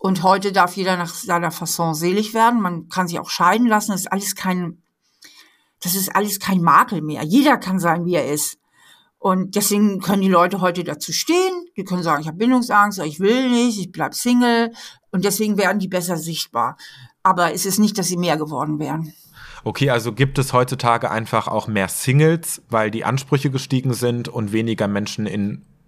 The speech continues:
Speaker 2: unglücklichen Ehen verharren?
Speaker 1: Genau, genau.
Speaker 2: Welchen Einfluss haben denn Datingportale auf Beziehungsfähigkeit?
Speaker 1: Auch nicht so viel, weil das wird immer, das sind immer so falsche Hypothesen, die durch die Medien geistern.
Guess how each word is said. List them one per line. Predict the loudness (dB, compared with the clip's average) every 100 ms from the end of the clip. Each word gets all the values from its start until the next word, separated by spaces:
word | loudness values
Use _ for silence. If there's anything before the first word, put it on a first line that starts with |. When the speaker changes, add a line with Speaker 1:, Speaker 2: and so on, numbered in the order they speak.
| _
Speaker 2:
unglücklichen | 4 6 4 0 -2 -4 -2
Ehen | 0 0 -2
verharren? | -4 -4 -6 -8 -16 _ -8 -2
Speaker 1:
Genau, | 0 0 -2 -6
genau. | -6 -6 -6 -12 _ _ _ _ -20 -20 -4
Speaker 2:
Welchen | -2 2
Einfluss | 2 2 0 2
haben | 0 2
denn | 0 -2 -4 -12 -16 -4
Datingportale | 0 2 0 -4 -4 -2 0 0 0 -2
auf | -6 -6
Beziehungsfähigkeit? | -10 -4 -4 -4 -4 -6 -6 -8 -10 -12 _ -20 0
Speaker 1:
Auch | 4
nicht | 4 2
so | -2
viel, | -6 -4 -4 -6 -16 -18 -12 0
weil | 4 4 0 -14 _ _ _ -6
das | 0
wird | 2 4
immer, | 4 4
das | 2
sind | 2 4
immer | 4
so | 2
falsche | 2 4 4 2
Hypothesen, | -4 -2 -4 -2 0 2 2 0
die | -2 -4
durch | -4 -4
die | -4
Medien | -2 0 2 0 0
geistern. | -2 -4 -8 -8 -10